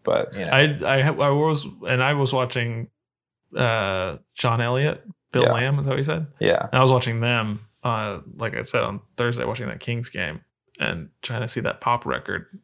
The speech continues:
Speaker 2: happen.
Speaker 1: I know. We'll
Speaker 2: And,
Speaker 1: get, we'll get
Speaker 2: uh,
Speaker 1: into it.
Speaker 2: anyway, I like the broadcast. It was,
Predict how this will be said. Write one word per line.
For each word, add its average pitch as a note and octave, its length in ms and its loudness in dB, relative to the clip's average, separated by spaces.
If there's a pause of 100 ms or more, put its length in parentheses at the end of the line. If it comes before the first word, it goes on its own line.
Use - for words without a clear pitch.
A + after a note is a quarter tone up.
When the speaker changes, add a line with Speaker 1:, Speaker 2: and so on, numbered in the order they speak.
(220)
Speaker 2:
happen. A2+ 340 -4
Speaker 1:
I G2+ 120 6
know. F#2 480 0 (500)
We'll B2 120 6
Speaker 2:
And, A2+ 100 8
Speaker 1:
get, B2 160 8
we'll A#2+ 100 6
get A#2 140 6
Speaker 2:
uh, G#2 40 4
Speaker 1:
into F#2 240 4
it. - 140 0 (640)
Speaker 2:
anyway, A2+ 180 2
I G#2+ 60 0
like A2 180 -2
the - 60 -8
broadcast. - 520 -8 (120)
It - 80 -12
was, B2+ 160 -6